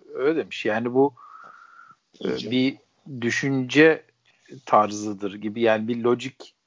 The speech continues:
Speaker 1: tarafı yok bu işin. Bu insanın
Speaker 2: Hı hı.
Speaker 1: düşünme, e, tarzıdır falan gibi bir
Speaker 2: Biçimi,
Speaker 1: laf etmiş.
Speaker 2: biçimi. Evet, tabii, tabii. Bayağı
Speaker 1: Hmm.
Speaker 2: aynen öyle. Yani o, onun hatta böyle işte Relating the Ideas falan filan gibi hikayeleri var da ben hani çok baymayayım diye girmedim yani o tip şeylere.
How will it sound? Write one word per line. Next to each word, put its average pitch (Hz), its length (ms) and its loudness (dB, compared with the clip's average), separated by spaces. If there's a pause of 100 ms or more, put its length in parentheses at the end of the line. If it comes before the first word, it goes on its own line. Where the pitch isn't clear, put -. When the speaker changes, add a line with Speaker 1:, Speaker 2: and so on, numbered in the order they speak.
(220)
Speaker 1:
tarafı 127 340 0
yok 180 240 -2
bu 220 100 -4
işin. 226 360 -8 (140)
Bu 170 140 -2
insanın 170 360 -2
Speaker 2:
Hı 180 40 -2
hı. 160 120 0
Speaker 1:
düşünme, 175 580 -2 (160)
e, 101 340 0 (280)
tarzıdır 98 560 0
falan 123 280 4
gibi 127 120 2
bir 147 60 6
Speaker 2:
Biçimi, 170 100 6
Speaker 1:
laf 208 100 8 (120)
etmiş. - 80 -4
Speaker 2:
biçimi. 185 200 -2
Evet, 180 200 -4 (100)
tabii, 202 140 -2
tabii. 170 280 -4
Bayağı 202 300 -4
Speaker 1:
Hmm. 220 60 -4
Speaker 2:
aynen 208 280 -2
öyle. 165 300 -4 (160)
Yani 143 360 -6 (300)
o, 165 200 -8
onun 185 120 -2
hatta 170 380 -6
böyle 170 120 -2
işte 156 220 -4
Relating 160 480 -2
the 156 160 0
Ideas 147 320 -6
falan 151 240 -12
filan 151 300 -12
gibi 143 120 -12
hikayeleri 156 420 -10
var 233 140 -10
da 139 80 -10
ben 147 100 -10
hani 147 120 -8
çok 139 220 -16
baymayayım 143 400 -4
diye 135 100 -2
girmedim 120 440 -6
yani 90 180 -18
o 107 80 -16
tip - 160 -20
şeylere. 139 400 -2